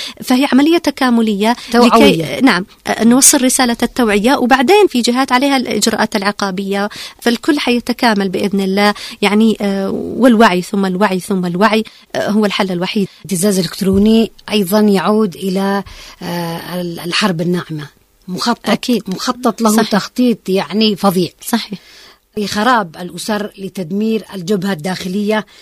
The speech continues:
Speaker 1: صحيح.
Speaker 2: يعني، آه، حرب من جميع
Speaker 1: صحيح.
Speaker 2: الجهات.
Speaker 1: صحيح. والسيد عبد الملك يعني بدر الدين الحوثي قائد الثورة يعني في كثير من خطاباته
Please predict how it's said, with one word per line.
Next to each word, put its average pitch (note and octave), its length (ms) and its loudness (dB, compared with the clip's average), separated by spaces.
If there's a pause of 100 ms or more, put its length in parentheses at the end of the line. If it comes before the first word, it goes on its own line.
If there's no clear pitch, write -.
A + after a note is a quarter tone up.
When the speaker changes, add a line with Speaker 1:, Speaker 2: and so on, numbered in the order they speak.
(180)
Speaker 1:
صحيح. B3 180 0
Speaker 2:
يعني، D#4 320 2
آه، B3+ 380 2
حرب A#3 640 2 (220)
من A3+ 180 0
جميع A#3 240 4
Speaker 1:
صحيح. G#3+ 160 0
Speaker 2:
الجهات. D#3+ 280 -8
Speaker 1:
صحيح. G3+ 400 -4
والسيد G#3 720 -2
عبد F#3+ 180 0
الملك F#3 280 -2
يعني F#3+ 140 0
بدر F#3 220 -2
الدين F#3 240 -2
الحوثي F#3 360 -4
قائد F3 260 -4
الثورة F#3 320 -4
يعني F#3 160 -2
في F3+ 100 -14
كثير G3+ 360 -2
من F#3 100 -2
خطاباته F#3+ 720 -4